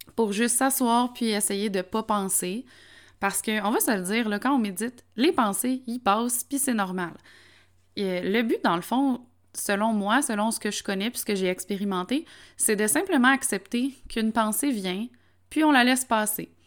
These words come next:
Ma professeure de yoga nous disait que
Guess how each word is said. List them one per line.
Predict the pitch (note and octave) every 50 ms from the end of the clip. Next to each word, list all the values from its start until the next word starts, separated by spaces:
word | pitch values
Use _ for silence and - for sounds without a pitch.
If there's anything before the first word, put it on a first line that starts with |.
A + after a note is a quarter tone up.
| _ _ _ - - _ - - _ _ _ _ _ _ -
Ma | G#3 G3+ F#3+ F#3 F3+ F#3
professeure | - - G#3+ - G#3 G#3 - C4+ D#4 D#4
de | D#4
yoga | B3 A3+ G#3 G3 A3+ B3+ C#4 C#4+
nous | B3+ A#3
disait | G3 F#3 G3 F#3+ A3 B3+ C4
que | - A#3+ A3 A3